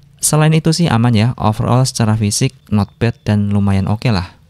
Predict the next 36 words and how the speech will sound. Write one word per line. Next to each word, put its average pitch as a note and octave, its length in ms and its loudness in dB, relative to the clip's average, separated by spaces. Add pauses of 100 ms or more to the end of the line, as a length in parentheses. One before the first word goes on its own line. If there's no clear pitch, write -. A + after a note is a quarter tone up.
(160)
Sebenarnya B2+ 480 0
Xperia A#2 560 0
One A2 160 0
Mark G#2+ 240 -4
Three A2+ 160 0
ini B2+ 160 2
kalau A2+ 320 0
dibanding G2+ 560 -2
Xperia G2 480 -2
One F#2+ 240 0
Mark F#2+ 320 -4
Two B2+ 240 0
itu B2 320 -4
bedanya G#2 480 -2
enggak F#2+ 400 -4
terlalu G2 320 -4
banyak - 320 0
ya. G#2 240 -2 (240)
Bahkan B2 480 -4
kalau A2 240 -2
untuk G#2+ 320 -4
dibeli G2 400 -4
sekarang F#2+ 320 -4
ini C#3 400 0
secara A2 400 -4
overall B2+ 560 -2
menurut A#2 320 -2
saya A#2+ 240 0
lebih G2+ 320 -4
worth F2+ 320 -4
it G#2+ 240 -6
beli F#2+ 320 -4
yang F2+ 240 -4
One F#2 160 0
Mark G2 240 -2
Two. C3 240 -2